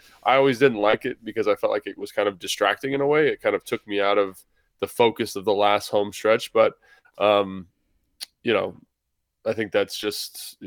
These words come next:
kind of different strokes, different folks. And, uh, like I said, some, I'm sure some of these guys don't even know any different. They're just like, "Oh yeah,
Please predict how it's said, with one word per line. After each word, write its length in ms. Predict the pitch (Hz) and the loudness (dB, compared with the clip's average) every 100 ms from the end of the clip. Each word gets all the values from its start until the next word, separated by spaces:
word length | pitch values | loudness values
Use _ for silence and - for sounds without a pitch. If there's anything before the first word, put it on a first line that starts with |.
| 95 | -8
kind 160 | - 107 | -2 2
of 160 | 101 | 2
different 240 | 95 107 107 | 0 -6 -4
strokes, 300 | - 107 - | -2 -2 -4
different 220 | 104 98 | -10 -4
folks. 420 | 104 101 - - | 0 0 -2 -12
And, 420 | - 98 98 98 | -8 -6 -6 -6
uh, 280 | 95 101 92 - _ _ | -6 -4 -6 -8 _ _
like 140 | 104 | 0
I 40 | 104 | 0
said, 440 | - 104 98 98 - | 2 0 0 -8 -4
some, 240 | - 120 113 127 | 0 0 0 -2
I'm 140 | 123 | -2
sure 180 | - 131 | 0 0
some 180 | 123 113 | 0 -2
of 40 | |
these 140 | 110 | -2
guys 200 | 92 107 | 2 2
don't 140 | 101 101 | 2 -2
even 160 | 95 | -2
know 160 | 95 92 | -2 -2
any 100 | 92 | -2
different. 360 | 92 95 95 - | -4 -6 -6 -8
They're 80 | |
just 160 | 101 - | -12 -6
like, 100 | 107 | 0
"Oh 60 | 131 | 0
yeah, 220 | 147 | 0